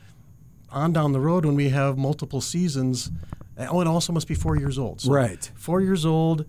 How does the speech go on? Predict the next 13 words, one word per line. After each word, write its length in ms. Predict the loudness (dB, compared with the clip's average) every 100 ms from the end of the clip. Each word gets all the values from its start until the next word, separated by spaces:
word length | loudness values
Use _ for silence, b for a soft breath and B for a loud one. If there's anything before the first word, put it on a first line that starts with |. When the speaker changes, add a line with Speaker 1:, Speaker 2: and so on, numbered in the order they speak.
| -10
Speaker 1:
single 340 | -6 0 0 0
distillery, 760 | -2 0 2 2 4 2 0 b b b
always 460 | 0 2 2 2 0
on 340 | -2 0 2 2
Speaker 2:
Same 120 | 2
Speaker 1:
within 180 | 2 2
Speaker 2:
season. 220 | 2 2 2
Speaker 1:
that 160 | 0
Speaker 2:
Yep. 140 | 0 0
Speaker 1:
same 300 | 0 0 -2
premise, 600 | -2 0 0 -4 -8 -14 -16
i 100 | -12
e 220 | -8 -6